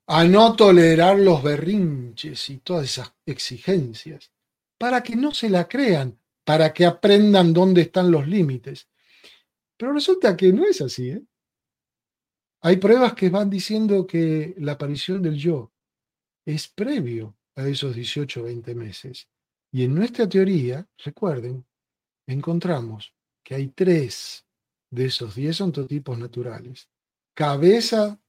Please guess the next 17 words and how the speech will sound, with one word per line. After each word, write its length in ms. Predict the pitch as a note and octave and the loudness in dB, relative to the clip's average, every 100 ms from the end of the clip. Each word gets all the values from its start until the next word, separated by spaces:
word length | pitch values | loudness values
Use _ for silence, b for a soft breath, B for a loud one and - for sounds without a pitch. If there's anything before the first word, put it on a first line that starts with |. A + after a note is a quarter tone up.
| _ | _
de 180 | C3+ C3+ | -6 -6
parte 460 | - F#3+ A#3 A#3 | -2 0 0 0
de 100 | D3 | -2
esas 160 | C3 B2+ | -2 -8
cincuenta 380 | B2+ B2 B2 A#2+ | -10 -8 -10 -8
y 20 | |
cinco 260 | B2 F3 E3+ | -6 -4 -4
combinaciones, 800 | C3+ C3 D#3+ D#3 C#3+ A2 G2+ _ _ _ _ _ _ _ _ _ _ _ _ _ | -6 -6 -6 -6 -8 -10 -18 _ _ _ _ _ _ _ _ _ _ _ _ _
que 140 | - D#3 | -8 -6
ya 160 | E3+ | -4
vienen 300 | A#3+ B3 A3+ | -4 -4 -2
con 160 | F3+ D#3 | 0 0
un 220 | E3+ E3+ | 0 0
yo 160 | D3+ F3+ | 0 -2
rudimentario, 880 | F#3+ F3 C#3+ C3+ C3 C#3 A#2+ A#2 A2+ | 0 0 -2 -4 -6 -8 -8 -10 -10
pudiendo 500 | B2 B2+ E3 D#3 C3+ | -10 -6 -4 -4 -6
comprender 1160 | - C#3+ C3 B2+ C#3+ B2+ A#2+ B2 E3 C#3+ A#2 | -6 -4 -4 -6 -8 -10 -8 -8 -6 -6 -8